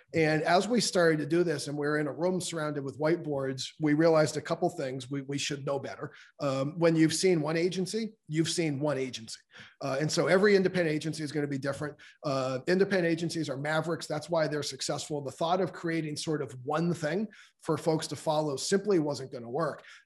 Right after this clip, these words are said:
And the operations people in the room started talking about one thing, and the marketing people started talking about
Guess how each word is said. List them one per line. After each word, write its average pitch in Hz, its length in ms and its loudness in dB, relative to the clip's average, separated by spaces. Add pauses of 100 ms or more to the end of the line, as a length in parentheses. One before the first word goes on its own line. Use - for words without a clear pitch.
And 151 160 0
the 151 80 0
operations 165 600 2
people 185 340 2
in 165 60 0
the 160 60 0
room 160 220 2
started 139 300 -8
talking 139 280 -8
about 127 180 -12
one 175 160 4
thing, 160 320 0
and 131 80 -6
the 127 60 -8
marketing 170 380 0
people 170 260 -2
started 135 320 -4
talking 147 320 -6
about 123 200 -12